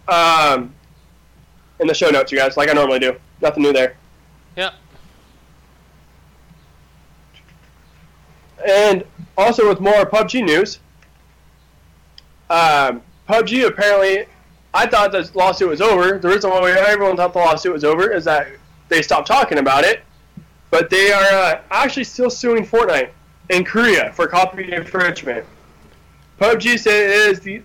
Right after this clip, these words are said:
Speaker 1: the first standalone battle royale survival shooter game, which we know is false. But, um, they're, yeah, they're, so they're still suing,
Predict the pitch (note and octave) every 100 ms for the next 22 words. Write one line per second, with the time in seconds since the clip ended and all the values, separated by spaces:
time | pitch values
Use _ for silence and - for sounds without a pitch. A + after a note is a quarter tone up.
0 | - G3+ C4 - C#4 A#3 C#3+ - - -
1 | G#3 G3+ G3 F3 F3 F#3 F#3 F#3 F3 E3+
2 | F3 E3 - G3 E3 C3+ A2 G#2+ _ _
3 | _ F3 E3+ A#3 G#3+ D3+ - D#3 F3+ -
4 | - _ _ - - - _ F3 E3 D#3+
5 | - _ _ _ _ _ _ _ _ -
6 | F3 F3 D#3 C3 A#2+ A#2 - _ _ _
7 | _ - E3+ F#3 F#3+ F3 D3 D3+ G3+ G3
8 | F#3+ - A3+ G#3+ G#3+ G#3 F#3+ E3+ D3